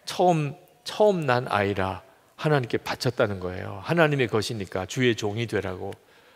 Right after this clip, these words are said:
사실 저희가 사남매인데, 사남매를 낳아놓고 조금 길러본 다음에 그 중에서 목사 될 만한 자격이 있겠다, 그런 애를 바쳐야 이게 합리적이죠.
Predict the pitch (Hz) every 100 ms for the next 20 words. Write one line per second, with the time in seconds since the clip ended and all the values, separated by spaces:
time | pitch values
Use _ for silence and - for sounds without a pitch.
0 | - - - 110 104 147 135 92 - -
1 | _ - - 131 127 117 104 - 113 135
2 | 143 123 92 104 113 90 - - - -
3 | - - - 113 123 131 143 127 107 107
4 | 123 127 - 110 127 95 - - - _
5 | - 151 - 156 127 - 156 165 110 127
6 | 131 98 95 87 104 123 92 - - _
7 | _ _ _ - 131 156 180 156 143 123
8 | 123 175 156 135 127 131 127 107 123 135
9 | 131 110 101 123 - 113 107 117 87 -
10 | - - - - 151 190 202 156 156 151
11 | - 120 - 139 131 139 117 135 - 170
12 | 185 165 143 123 104 101 98 104 107